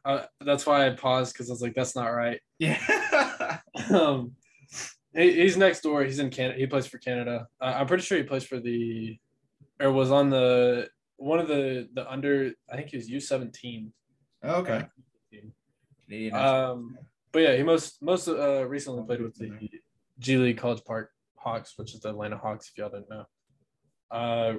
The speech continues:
Speaker 1: don't know what we're really gonna get out of him. Uh, basically, another guy I feel like that's gonna get minutes. He's a former G Leaguer and probably gonna continue to be one. Uh, I guess next we'll go into Justin Gorham.
Speaker 2: Mm-hmm.
Speaker 1: Um,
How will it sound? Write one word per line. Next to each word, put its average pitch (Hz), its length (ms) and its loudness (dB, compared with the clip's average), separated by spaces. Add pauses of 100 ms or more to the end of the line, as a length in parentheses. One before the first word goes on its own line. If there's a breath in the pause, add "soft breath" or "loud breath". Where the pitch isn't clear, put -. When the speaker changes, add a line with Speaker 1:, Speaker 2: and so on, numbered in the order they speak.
(120)
Speaker 1:
don't 143 180 4
know 131 120 4
what 123 120 4
we're 117 60 -6
really 117 200 -4
gonna 107 180 -8
get 107 120 -10
out 107 140 -4
of 107 120 -10
him. 113 280 -16 (420)
Uh, 113 260 -6
basically, 120 500 -4
another 120 360 -2
guy 117 220 0
I 117 40 -4
feel 120 160 -4
like 110 100 -8
that's 113 160 -14
gonna 113 160 -8
get 110 160 -8
minutes. 131 640 -4
He's 117 160 -10
a 107 80 -6
former 110 280 -8
G 113 180 -8
Leaguer 110 400 -4 (220)
and 110 120 -12
probably 110 220 -4
gonna 107 300 -6 (760)
continue 120 400 -6
to 117 80 -4
be 117 120 -4
one. 117 280 -4 (800)
Uh, 131 480 6
I 131 80 2
guess 147 260 2
next 135 300 -2
we'll 135 80 -4
go 127 140 0
into 120 180 -2
Justin 123 420 -6
Gorham. 131 460 0 (360)
Speaker 2:
Mm-hmm. 143 480 -10
Speaker 1:
Um, 123 540 2